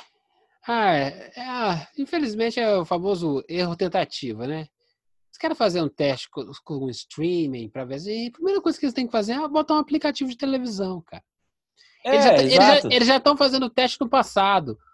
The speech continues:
Speaker 1: Os caras, ah, tá no celular, tá no computador. Cara, às vezes tem que ter o aplicativo da televisão pra ele mensurar quantas pessoas estão vendo pelo, pelo,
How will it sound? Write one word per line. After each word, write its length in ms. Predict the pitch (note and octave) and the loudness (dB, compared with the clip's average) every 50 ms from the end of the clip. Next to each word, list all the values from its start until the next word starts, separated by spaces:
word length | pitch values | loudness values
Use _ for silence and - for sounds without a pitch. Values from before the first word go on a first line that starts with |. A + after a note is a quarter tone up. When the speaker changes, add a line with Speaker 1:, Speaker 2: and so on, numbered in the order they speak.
| _ _ _ - | _ _ _ -10
Speaker 1:
Os 120 | E3+ - | -10 -6
caras, 300 | - - G#3 A3 G#3 F#3+ | -2 0 0 0 2 2
ah, 120 | A#3 A3+ | 2 2
tá 120 | A3 - A#3 | 4 2 2
no 80 | A#3+ | 2
celular, 560 | A3+ - A#3 A3 G3+ F#3+ G3+ A3 A#3 A3 G3 F#3 | 2 0 2 2 4 6 6 6 6 6 4 4
tá 120 | - G3+ | 2 2
no 160 | G3 G3 E3+ | 2 2 0
computador. 680 | D#3+ - F3+ E3 - F3+ F3 F3+ G3+ A#3 A3 F3+ E3 F#3+ B3 C4 C#4 - _ _ _ | 0 0 -2 0 2 2 2 4 4 4 4 2 2 0 -4 -8 -10 -10 _ _ _
Cara, 320 | - C#4+ C#4+ C#4+ C#4+ C#4 | -10 -10 -8 -6 -6 -6
às 80 | C4+ B3 | -6 -6
vezes 380 | B3+ B3+ B3 A#3 - - - _ _ _ _ _ | -6 -8 -10 -12 -14 -18 -20 _ _ _ _ _
tem 120 | - D4+ | 0 0
que 80 | D#4 - | 0 2
ter 80 | - D4+ | 2 2
o 40 | |
aplicativo 520 | D4+ D4 - D#4 D4+ - D4 D4 - C#4 C4+ | 2 2 0 -2 0 0 -4 -2 -2 -2 -2
da 80 | C4 | 0
televisão 720 | B3 C4+ C4 C4 C4 B3 A#3+ G#3+ A3 A#3 A#3+ A#3+ A#3 G#3+ F3 | 0 -2 -2 -2 -4 -4 -4 -6 -4 -4 -4 -4 -6 -8 -8
pra 140 | - F#3+ G3 | -6 -4 -4
ele 120 | G3+ G#3+ | -4 -4
mensurar 800 | G#3 G#3+ A3+ A3+ A#3+ A3+ - - - A#3 G3+ F#3 F3+ F3+ F3+ E3+ - - - - _ | -4 -4 -4 -2 -2 -4 -4 -4 -2 0 2 4 6 6 4 2 -2 -10 -20 -20 _
quantas 320 | - D4 F4 G4 G4 - | 2 4 6 6 4 2
pessoas 340 | - C4 G#3+ - G#3+ G3+ F#3 | 2 -2 -2 0 -2 -2 -2
estão 220 | - - F#3+ F3 | 0 -2 -2 -2
vendo 320 | D3+ D#3 D3+ C#3+ C3 B2+ A#2+ - | -2 -2 -2 -2 -4 -6 -8 -4
pelo, 380 | - D#3 C#3 C3+ C3 B2+ B2 - _ _ | -4 -4 -2 -2 -4 -6 -6 -12 _ _
pelo, 420 | - D3+ C3+ C3+ C3 B2 G#2+ - | -8 -6 -4 -4 -6 -6 -8 -12